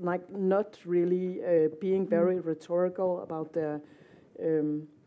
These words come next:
Speaker 1: but she got a lot of support from
Speaker 2: Mm,
Speaker 1: Breton,
Speaker 2: mm.
Speaker 1: actually.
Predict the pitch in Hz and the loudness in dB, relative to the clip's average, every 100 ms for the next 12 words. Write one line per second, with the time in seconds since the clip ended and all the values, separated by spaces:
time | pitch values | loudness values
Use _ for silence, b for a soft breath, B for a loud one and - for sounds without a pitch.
0 | b b 190 190 220 196 202 349 240 180 | b b -6 -6 -4 0 0 2 2 0
1 | 180 196 180 180 175 175 - 170 185 175 | 0 -4 -4 0 0 -2 -8 -6 -2 -2
2 | - 190 190 175 - 156 - 160 156 | -2 -6 -4 -6 -8 -10 -8 -6 -4